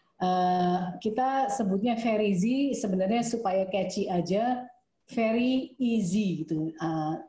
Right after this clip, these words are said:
dan ada kata-kata kapal ferinya. Alhamdulillah ini nggak pakai konsultan branding, kita brainstorm aja, eh, antar, eh, karyawan.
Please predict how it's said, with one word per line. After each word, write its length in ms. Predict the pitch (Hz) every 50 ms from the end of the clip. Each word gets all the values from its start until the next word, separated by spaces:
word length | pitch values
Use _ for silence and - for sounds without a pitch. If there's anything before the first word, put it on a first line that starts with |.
| _ _ _
dan 240 | 170 175 175 170 175
ada 240 | 175 165 180 180
kata-kata 480 | 175 175 180 180 170 170 185 180 - 180
kapal 400 | 180 180 175 - - 185 175 175
ferinya. 720 | - 190 180 175 175 175 170 165 175 196 226 247 247 247 - - - - _ _ -
Alhamdulillah 640 | 180 180 190 180 185 180 185 185 180 202 214 233 226
ini 160 | 233 220 202
nggak 160 | 175 175 -
pakai 240 | 185 - 190 180 -
konsultan 480 | 180 180 180 196 185 185 185 180 185
branding, 560 | 175 170 170 160 165 165 165 180 233 240 240 - - _ _ _ _ _ _ -
kita 560 | 196 - - 190 180 180 180 180 180 180 - - _ _
brainstorm 560 | 185 165 180 180 180 175 180 - 190 175 180
aja, 400 | 180 175 165 - 190 185 175 -
eh, 560 | - 165 160 160 160 160 160 160 160 - -
antar, 320 | 165 165 170 170 165 165 165 165
eh, 400 | 170 - - - - 165 165 160 - -
karyawan. 560 | 165 170 165 165 156 156 165 180 196 220 220